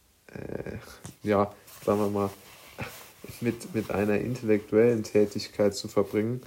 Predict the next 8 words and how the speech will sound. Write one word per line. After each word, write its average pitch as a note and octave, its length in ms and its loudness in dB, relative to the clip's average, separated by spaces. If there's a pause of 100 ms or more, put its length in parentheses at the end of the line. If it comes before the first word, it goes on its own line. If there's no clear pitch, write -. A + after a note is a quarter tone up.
(320)
so - 160 -4
ist - 300 -2
doch C#3 200 10
die A#2+ 180 -2
Frage A2+ 600 6
wichtig, D3 520 -2 (440)
wie A#2+ 200 -2
man B2 460 2